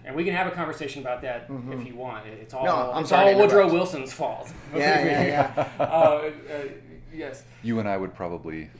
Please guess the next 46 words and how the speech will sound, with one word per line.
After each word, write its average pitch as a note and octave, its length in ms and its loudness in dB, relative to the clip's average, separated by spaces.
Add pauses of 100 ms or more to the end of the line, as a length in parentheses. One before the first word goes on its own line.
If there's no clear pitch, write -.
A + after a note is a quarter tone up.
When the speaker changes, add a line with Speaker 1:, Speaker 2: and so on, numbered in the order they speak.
Speaker 3:
find D#2 280 -14 (360)
a E2 80 -10
lot E2 240 -6
of D#2 100 -14
agreement D2 360 -18 (140)
on D2 180 -18
Woodrow - 340 -20
Wilson. - 220 -20 (120)
Speaker 1:
Yeah, A#2 180 -12 (220)
I, C#3+ 40 -16
I, C#3+ 240 -16
I, D#3+ 300 -16 (680)
I G3 40 -14
think A3+ 140 -12
everybody F3+ 340 -6
agrees B2+ 360 -10
that B2+ 120 -14
Wilson A2+ 320 -18
was - 80 -20
Speaker 2:
Well, G#4+ 120 -6
I - 40 -2
Speaker 1:
one A4 80 -2
Speaker 2:
mean, G#4+ 80 -2
Speaker 1:
of - 40 -4
Speaker 2:
he A#4 40 -2
Speaker 1:
our A#4+ 60 0
Speaker 2:
was G3+ 120 -2
a, - 100 0
Speaker 1:
worst - 180 -16
Speaker 2:
he G4 160 -8
was - 140 -6
a C3 40 -10
Speaker 1:
presidents. - 380 -20
Speaker 3:
I A2 80 -6
don't A3 160 -2
think E4+ 200 -2
so. G#2+ 280 6
I, G#2+ 80 6
I, A#2+ 140 4
I B2+ 240 2
think E3+ 220 -6
he's, C#3 200 -10 (120)
he's A#2 220 -10
probably A#2 460 -6
our F2+ 80 -6
mo-, F2+ 260 -10